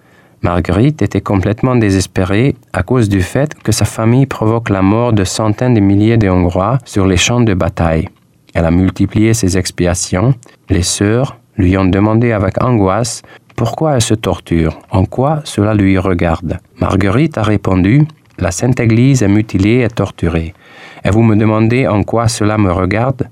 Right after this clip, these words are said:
Les sœurs ont averti son père et son frère que Marguerite était à l'agonie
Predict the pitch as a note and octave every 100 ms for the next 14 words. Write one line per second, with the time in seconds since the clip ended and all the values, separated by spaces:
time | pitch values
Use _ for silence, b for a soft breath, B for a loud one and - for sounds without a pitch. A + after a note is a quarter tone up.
0 | b b - G2 F#2+ - C3 D3 - G#2+
1 | G#2 A2+ A2+ A2+ - B2+ A#2 - F#2+ F2
2 | F2 G2+ A#2+ C#3 - F2 F#2+ E2 - G#2
3 | B2+ - - F#2+ A2 C#3+ A#2 G#2 A#2 D3
4 | - G#2 - B2 G#2+ A2+ G#2+ F#2 F#2+ C#3+